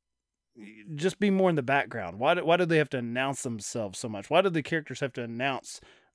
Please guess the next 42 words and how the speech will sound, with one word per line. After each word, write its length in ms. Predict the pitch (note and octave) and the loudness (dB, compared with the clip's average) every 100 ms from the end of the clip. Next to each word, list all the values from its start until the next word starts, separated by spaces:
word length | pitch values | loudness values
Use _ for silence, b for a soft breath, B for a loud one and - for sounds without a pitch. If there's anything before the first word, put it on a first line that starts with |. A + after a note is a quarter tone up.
| _ | _
'I'm 220 | C3 C#3 C3 | 0 0 2
being 180 | B2 | -2
stupid 440 | A2+ - C#3 C3 G2+ | -4 -4 -4 -4 -6
right 200 | F2+ - | -8 -8
now'? 340 | G2 D#2+ F2 - | -10 -8 -10 -6
Why 180 | B2 D3 | 0 0
do, 140 | D3 | 2
why 160 | D3 D#3 | 4 6
does, 340 | D#3+ C#3 - - b b b b - | 6 2 -2 -14 b b b b -12
you 80 | |
know, 120 | B2 A#2 | -8 -6
the 80 | |
guitar 320 | B2 B2 D#3 D3+ | -6 2 4 4
player 320 | D3 C#3 B2+ | 2 2 0
from 420 | - B2 A2 G2+ _ _ _ _ _ _ _ | -4 -8 -8 -10 _ _ _ _ _ _ _
Stillwater 640 | - - D#3+ C3+ A#2+ A2 | -8 2 2 4 0 -2
have 260 | G#2+ C#3+ - | -2 -2 -2
to 360 | D3 C3+ A#2 - - | -4 -4 -4 -8 -10
<laughs> 160 | - - | -8 -2
listen 600 | D#3+ D3+ G#3 - F#3+ D#3+ | 0 6 6 6 2 2
to 380 | - D#3 C#3+ C#3 | 2 2 4 2
a 100 | C#3 | 0
man, 480 | C3+ C#3+ C#3+ C#3 C3 b b b | 0 2 2 0 -2 b b b
a 80 | C3+ | -4
robot 460 | C3+ F#3+ C#3 A#2 A2 | 4 4 4 -2 -2
that 120 | C3+ | 0
he 80 | D3 | 2
knows 240 | D#3+ D#3 | 2 2
is 60 | D3 | 2
untrustworthy 500 | C#3 F3 F3+ D3+ C3+ | 2 4 2 2 -2
and 80 | C3 | 0
say, 120 | D3 | 0
'Why 140 | C3+ | 2
don't 140 | D#3 D#3 | 0 0
you 240 | D#3 F3 - | 0 0 -4
put 180 | E3+ D3 | -2 -2
your 60 | |
face 360 | - E3 A3 - | 0 2 2 -2
in 120 | G#2 | -8
it?'" 120 | F2 _ _ - | -12 _ _ -8
<laughs> 180 | - D#5 | -6 4
Like, 260 | A3 - | 4 4